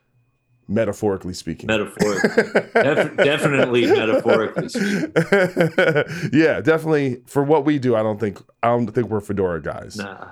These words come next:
Speaker 1: Um, but, uh, so I had, I had a couple quick hit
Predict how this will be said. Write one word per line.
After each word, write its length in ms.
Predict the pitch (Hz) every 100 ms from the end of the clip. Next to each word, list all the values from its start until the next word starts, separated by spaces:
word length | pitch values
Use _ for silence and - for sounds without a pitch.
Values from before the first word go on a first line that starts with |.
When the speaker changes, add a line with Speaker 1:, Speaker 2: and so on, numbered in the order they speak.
| -
Speaker 1:
Um, 500 | 82 82 78 71 78 _ - - _ -
but, 180 | 131 127
uh, 240 | 117 110 - -
so 140 | 151
I 80 | 147
had, 80 | 190
I 120 | - 156
had 80 |
a 60 | 190
couple 640 | - 185 175 160 143 127 - _ _ _ -
quick 360 | - 165 180
hit 420 | 120 147 143 -